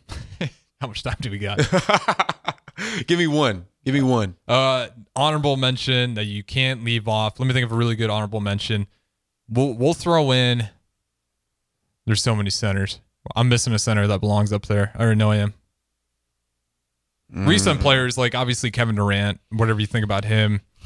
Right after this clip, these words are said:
Speaker 1: he's gonna probably be on that list. We talked about LeBron James.
Speaker 2: I think down the road, I think you, if Jokic keep playing the way he
Speaker 1: He's,
Speaker 2: is, he's
Speaker 1: he's
Speaker 2: gonna,
Speaker 1: bound to get,
Speaker 2: he's
Speaker 1: I
Speaker 2: gonna,
Speaker 1: think.
Speaker 2: I think already, if he,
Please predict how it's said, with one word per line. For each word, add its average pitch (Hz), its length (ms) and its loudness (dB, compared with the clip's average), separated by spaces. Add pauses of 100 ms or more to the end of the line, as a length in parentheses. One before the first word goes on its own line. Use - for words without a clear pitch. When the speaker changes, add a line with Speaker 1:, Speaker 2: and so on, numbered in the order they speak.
(160)
Speaker 1:
he's 120 180 2
gonna 110 160 2
probably 113 220 0
be 113 120 2
on 107 120 2
that 104 180 -2
list. 107 420 -2 (400)
We 110 40 -2
talked 113 200 0
about 117 160 0
LeBron 107 320 2
James. 107 400 0 (1400)
Speaker 2:
I - 80 -18
think 101 240 0
down 107 180 4
the 101 80 -2
road, 117 280 2
I 110 100 4
think 104 300 -4 (280)
you, 110 280 -2
if 101 200 0
Jokic 113 400 0
keep 120 180 0
playing 123 260 0
the 123 60 2
way 123 140 6
he 123 60 6
Speaker 1:
He's, 123 120 0
Speaker 2:
is, 143 240 0
he's 113 160 -2
Speaker 1:
he's 110 100 0
Speaker 2:
gonna, 113 180 0
Speaker 1:
bound 101 300 -4
to 98 60 -8
get, 98 120 -4
Speaker 2:
he's 107 180 0
Speaker 1:
I 104 40 0
Speaker 2:
gonna, 123 180 2
Speaker 1:
think. - 160 -4
Speaker 2:
I 107 80 2
think 117 220 0
already, 117 520 2
if 104 100 -4
he, 135 180 -4